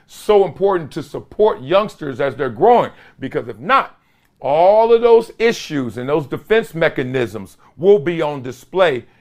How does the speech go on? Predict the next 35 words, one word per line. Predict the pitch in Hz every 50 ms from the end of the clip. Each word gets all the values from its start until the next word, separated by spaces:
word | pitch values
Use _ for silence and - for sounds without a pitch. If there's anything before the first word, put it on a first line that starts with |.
| _
in | - 110 107
moments | 101 113 113 110 107 107 104 - - -
like | 117 107 104 95 - _
this. | - 156 131 104 - - - _ _ _ _ _ - - _
So | _ - 208 175
I'm | 165 190 233
gonna | 269 226
be | 220 202 180
real. | 208 262 233 - - - _ _ _ _ _ _ _ _ _ _ _ _ _ _ _ _ - _
Looking | - 104 160 196 202 214 175 131 110
back | 98 147 175 220 - - 240
at | 240 254 240
it | 226 214
now, | 220 233 262 262 277 269 - - _
the | 117 123 139 123
worst | 117 107 104 110 147 226 269 320 - - - -
thing | 254 247 247 240 240 240 240 214 - _ _ _ _ _
to | - 175 160
happen | - 160 175 180 180 - - 185 170
to | - - - - - _
A | - 143 160 170 175
B | 151 117 135 139 147 160 156 - _ _ _ _ _ -
was | 101 104 120 127 123 120 117 113 - - - _ _
his | - 139 135 123 123 -
success. | - - 110 90 - - - - - 120 101 80 - - - -
Let | 87 98 98
me | 101 104
tell | - - 110 120 113
you | 110 110
why. | 104 107 117 113 95 - - - _ _ _ _
'Cause | - 113 95
I | 127 147 160
root | 139 143 151 139 -
for | - 110 107
everybody. | 139 147 135 104 98 92 147 - 87 - - -